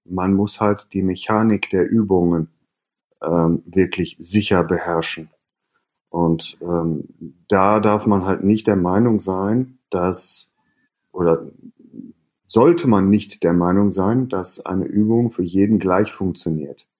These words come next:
Ähm, wenn jemand zum Beispiel einen langen Oberkörper hat und, und, und, äh, kurze Beine, wird er die Kniebeuge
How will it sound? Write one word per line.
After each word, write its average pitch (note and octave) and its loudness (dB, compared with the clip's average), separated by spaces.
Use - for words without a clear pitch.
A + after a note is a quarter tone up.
Ähm, E2+ -4
wenn G2 4
jemand A2+ 4
zum A2 4
Beispiel G#2 4
einen G2+ 4
langen G2+ 2
Oberkörper G2+ 0
hat F#2+ -8
und, F2+ -8
und, F2 -10
und, - -8
äh, E2+ -4
kurze G2+ 0
Beine, F#2 2
wird F2+ -4
er G#2 2
die F#2+ 0
Kniebeuge G2 2